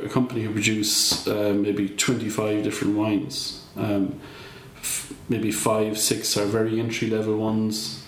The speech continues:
and then the rest are more premium, move up in price. We're finding that they have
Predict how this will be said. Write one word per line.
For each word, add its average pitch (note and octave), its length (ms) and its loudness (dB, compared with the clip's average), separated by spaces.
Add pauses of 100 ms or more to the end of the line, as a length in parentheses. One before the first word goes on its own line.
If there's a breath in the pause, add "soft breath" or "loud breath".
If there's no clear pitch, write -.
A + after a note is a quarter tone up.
(160)
and G#2 220 2
then G#2 400 0
the G#2+ 80 2
rest G#2+ 340 2
are G2+ 60 2
more G2 180 2
premium, G#2+ 440 0
move G#2+ 120 2
up G2+ 140 -2
in G#2+ 100 -4
price. - 480 -2 (240 loud breath)
We're A2+ 80 2
finding A2+ 360 2
that G#2 160 -2
they A2 80 0
have G2+ 360 0